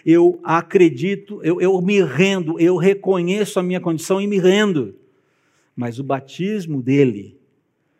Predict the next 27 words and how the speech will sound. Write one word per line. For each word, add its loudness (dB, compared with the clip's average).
o -16
batismo -4
desse 0
que -6
vem -2
depois -2
de -4
mim, -2
é -14
um -16
batismo -12
do -14
Espírito. -18
E -18
a -16
questão -12
é -10
o -14
que -16
significa -14
isso, -18
em, -8
de -20
uma -10
forma -8
muito -10
objetiva. -14